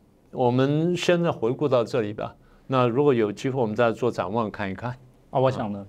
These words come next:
Speaker 1: 嗯。
Speaker 2: 谢谢老师，这个今天的这个解析啊，啊，跟总结，我觉得是非常的宝贵。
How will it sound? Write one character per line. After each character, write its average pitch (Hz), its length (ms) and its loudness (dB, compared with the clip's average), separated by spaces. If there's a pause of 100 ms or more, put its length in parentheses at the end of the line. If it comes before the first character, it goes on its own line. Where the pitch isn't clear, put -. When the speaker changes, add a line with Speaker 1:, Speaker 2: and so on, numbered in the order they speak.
(120)
Speaker 1:
嗯。 98 80 -16
Speaker 2:
谢 117 220 -4
谢 117 80 2
老 95 160 2
师， 120 180 -2
这 147 140 2
个 139 140 4
今 143 220 -6
天 151 160 0
的 139 120 2
这 120 100 0
个 113 120 0
解 98 260 -12
析 110 280 -4
啊， 95 100 -2 (240)
啊， 107 140 0
跟 120 180 -2
总 98 280 -2
结， 98 160 -6
我 95 80 -4
觉 110 120 -2
得 113 120 2
是 107 100 -4
非 123 120 -2
常 110 140 -2
的 113 80 -2
宝 87 220 -8
贵。 87 300 -4